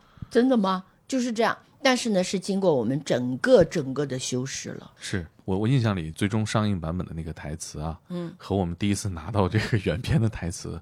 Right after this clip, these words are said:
Speaker 1: 完全不一样。
Speaker 2: 讲的都不是一个故事了。
Speaker 1: 对的。
Speaker 2: <laughs> 就这个是我们做过差别最大的一次。
Speaker 1: 我，我们可以这样说，一个片子，他真的也很想照他原来剧本拍摄，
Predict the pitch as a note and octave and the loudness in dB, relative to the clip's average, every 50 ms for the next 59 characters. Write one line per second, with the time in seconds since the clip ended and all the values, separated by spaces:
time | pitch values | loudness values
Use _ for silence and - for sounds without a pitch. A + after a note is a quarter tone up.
0 | - - - D3+ E3 D#3+ D#3 E3+ F#3 F#3 - - D3 C#3+ D3 D#3+ D3 C#3 C3 C3 | -12 -8 -4 -2 0 0 0 0 -2 -4 -4 -6 -6 -6 -6 -8 -8 -10 -8 -6
1 | - F#2+ D#2 D2+ - D#2 E2+ F2 - - F2+ F2 F2+ E2+ D#2 E2 D#2+ - - G#2+ | -6 -6 -6 -4 -6 -4 -6 -6 -6 -6 -8 -6 -4 -4 -4 -6 -8 -10 -10 -8
2 | G#2+ - - G2 F#2 - - A3 F#3 - F2+ - - - - - _ _ - - | -8 -6 -4 -2 -2 -2 -2 -2 -6 -8 -10 -14 -14 -20 -20 -20 _ _ -14 -6
3 | - C3+ C3 C3+ D#3+ D#3 C3 G#2+ F#2+ - - G2 F2 E2 D#2+ E2+ F2 - G2 F2+ | 0 0 2 2 4 2 2 2 0 -2 -2 -4 -4 -4 -4 -4 0 0 2 2
4 | F2 E2 - - - - - - - - G2+ F2 E2 D#2 - - D3+ - - - | 2 0 -2 -6 -12 -20 -14 -6 -2 0 0 0 0 -2 0 -2 -2 -2 -2 -6
5 | D2+ C#2+ C#2 C#2+ - - - - - - - C3 - - G3 F#3+ F#3 G#3+ C4 D4 | -10 -10 -12 -16 -18 -20 -20 -20 -20 -18 -14 -12 -8 -4 -2 0 2 2 2 2
6 | - A#3 F3 D#3+ - A#3 G#3 E3 C3+ A#2+ - - - C#3 C#3 C3 - - _ _ | 2 2 0 0 0 -2 -2 -2 -2 -4 -6 -4 -4 -4 -4 -4 -6 -10 _ _
7 | _ _ - D#3 F3+ F#3 G3 F#3 - - A3 F#3 D#3 C#3 - - - - - - | _ _ -10 -6 -4 -2 -2 -4 -2 -2 -2 -2 -2 -2 -4 -6 -6 -6 -8 -10
8 | - - C#4+ D4+ D4 - D#4+ D#4+ D#4 C4+ A3 F#3 B3+ A#3+ B3 B3 C4+ C#4 B3+ D3+ | -10 -6 -6 -6 -4 -2 0 2 4 4 6 4 4 2 2 0 0 2 0 -2
9 | C#3+ - G#3+ F3 D#3 - G#3 F3+ F3+ D#3 B2+ C3+ D3+ C#3 C#3 C3+ - D#3 C#3+ C#3 | 0 0 0 0 0 -2 -4 -4 0 0 0 0 0 -2 -4 -4 -6 -8 -8 -8
10 | B2+ B2 - C3+ - C3 C3 C3 - - C#3+ B2 A2 - | -8 -10 -12 -12 -12 -12 -12 -12 -12 -12 -12 -12 -12 -14